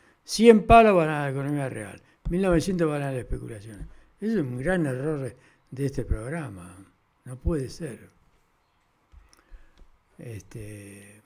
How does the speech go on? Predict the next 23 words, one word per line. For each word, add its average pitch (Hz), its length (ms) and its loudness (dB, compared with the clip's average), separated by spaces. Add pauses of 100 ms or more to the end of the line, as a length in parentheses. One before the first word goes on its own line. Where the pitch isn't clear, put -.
(2000)
no, 127 160 -12
por 127 220 -6
eso 143 180 -4
yo, 127 380 -8
hay 143 420 -10
veces 170 320 -4
que 127 140 -10
no 147 100 -4
entiendo 135 400 -6
nada 110 400 -10
de 104 60 -14
lo 104 80 -14
que 101 60 -16
están 107 200 -16
haciendo, 95 400 -18
¿no? 120 320 -20
Porque, 101 340 -20 (1400)
este, 92 1000 -20
no 160 200 -4
es 233 80 4
necesario 143 920 -2
semejante, 117 1040 -8 (1300)
semejante, 139 1160 -2